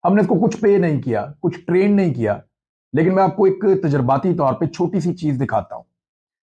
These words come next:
कि मैं जो कुछ बोलूंगा वो बाद में मॉर्गन फ्रीमैन की आवाज में आएगा। ये हॉलीवुड का एक एक्टर है और बहुत मशहूर आदमी है, पूरी दुनिया इसकी आवाज जानती है। तो जरा देखिए तमाशा, आपको दिखाते हैं।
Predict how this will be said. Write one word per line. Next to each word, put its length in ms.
कि 80
मैं 300
जो 100
कुछ 140
बोलूंगा 600
वो 100
बाद 240
में 120
मॉर्गन 520
फ्रीमैन 400
की 140
आवाज 300
में 120
आएगा। 280
ये 80
हॉलीवुड 380
का 80
एक 220
एक्टर 240
है 100
और 120
बहुत 360
मशहूर 380
आदमी 300
है, 160
पूरी 200
दुनिया 240
इसकी 200
आवाज 360
जानती 360
है। 120
तो 80
जरा 140
देखिए 360
तमाशा, 420
आपको 180
दिखाते 340
हैं। 100